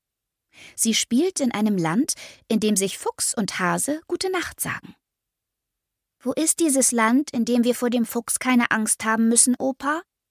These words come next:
fragt Häschen Langohr neugierig. Aber Opa Hase lächelt nur geheimnisvoll.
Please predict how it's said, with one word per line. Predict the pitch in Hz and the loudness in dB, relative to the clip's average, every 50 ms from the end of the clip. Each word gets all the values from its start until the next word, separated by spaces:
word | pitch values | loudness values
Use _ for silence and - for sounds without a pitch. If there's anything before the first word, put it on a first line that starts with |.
| _ _ _ _ _ _ | _ _ _ _ _ _
fragt | - - - 147 135 - - - - | -18 -8 -2 -2 -2 -2 -2 -8 -4
Häschen | 180 165 156 - - - 147 143 | -4 0 0 0 -2 0 -2 0
Langohr | 147 160 165 170 156 - 143 160 160 | 0 2 2 0 0 -2 -2 -2 0
neugierig. | 170 170 175 175 170 165 170 160 156 156 165 - - - _ - - - - - - _ _ _ _ _ - | 0 2 0 0 0 0 0 0 0 -4 -6 -6 -10 -16 _ -20 -20 -20 -20 -20 -20 _ _ _ _ _ -6
Aber | 302 294 294 285 262 - | -4 -4 0 0 0 2
Opa | 269 269 262 - 247 226 220 | 0 0 0 -2 -6 -6 -4
Hase | 214 214 214 220 220 226 202 | -4 -2 -2 0 -2 -2 -2
lächelt | 170 180 190 - - 160 156 - | -4 -4 -6 -8 -10 -14 -10 -6
nur | 165 165 165 | -6 -6 -4
geheimnisvoll. | 170 160 - - 160 156 160 156 151 - - - - 127 - | -6 -6 -6 -4 -4 -4 -4 -2 -2 -2 -2 -2 -6 -14 -14